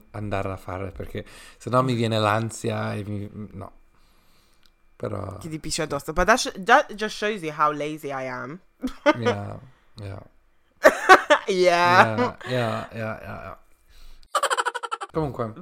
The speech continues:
Speaker 2: Vai, eh,
Speaker 1: stavamo
Speaker 2: quindi,
Speaker 1: dicendo
Speaker 2: cos'è che stavamo dicendo?
Speaker 1: che prestare i soldi a amici può rovinare relazioni, no?
Speaker 2: Mm. A,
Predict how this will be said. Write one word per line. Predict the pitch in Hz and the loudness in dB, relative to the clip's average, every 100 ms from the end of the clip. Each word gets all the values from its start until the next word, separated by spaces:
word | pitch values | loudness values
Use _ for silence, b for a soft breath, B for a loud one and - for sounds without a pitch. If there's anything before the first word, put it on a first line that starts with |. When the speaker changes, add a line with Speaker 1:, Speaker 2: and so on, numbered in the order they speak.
| 185 | 2
Speaker 2:
Vai, | 208 196 | 4 6
eh, | |
Speaker 1:
stavamo | 160 160 | 4 6
Speaker 2:
quindi, | 165 151 | 4 0
Speaker 1:
dicendo | - 117 113 113 | 0 0 0 -2
Speaker 2:
cos'è | - 226 269 | -2 -2 -2
che | |
stavamo | 294 196 180 | -4 -8 -8
dicendo? | 185 180 170 180 - _ - _ - - | -8 -8 -6 -10 -14 _ -20 _ -14 4
Speaker 1:
che | 180 156 131 - - | 8 8 6 -6 -6
prestare | - 151 - 190 | -2 0 4 4
i | 190 | 8
soldi | 180 170 156 156 160 156 156 156 - | 8 8 6 2 4 4 4 0 -2
a | - | 2
amici | 131 135 143 - 160 | 4 4 0 -2 0
può | - 123 | 6 6
rovinare | 123 120 117 117 113 | 6 2 2 2 2
relazioni, | 110 107 - - 101 101 104 | 0 -4 -6 -6 -6 -4 -4
no? | 139 - b b b b b b - - | -6 -8 b b b b b b -18 -8
Speaker 2:
Mm. | 190 180 170 - b b b b - | -6 -6 -8 -14 b b b b -2
A, | 208 | 0